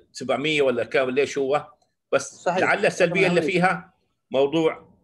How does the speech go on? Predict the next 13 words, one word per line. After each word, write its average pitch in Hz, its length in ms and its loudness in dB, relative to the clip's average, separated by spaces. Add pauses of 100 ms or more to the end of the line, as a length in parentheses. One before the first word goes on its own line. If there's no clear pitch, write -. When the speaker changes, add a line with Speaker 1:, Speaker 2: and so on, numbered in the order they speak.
(360)
Speaker 1:
ال-، 117 220 -4
ال-، 92 280 -8
المعاملات 127 640 -4
المالية، 113 560 -2
موضوع 113 500 -4
ال-، 107 140 -8 (380)
الميزانية، 127 760 -2
موضوع، 113 680 -2 (560)
يعني 113 220 -6
هذه 135 300 0
عقبة 127 360 -4
فيها 123 260 -2
كبيرة. 98 480 -6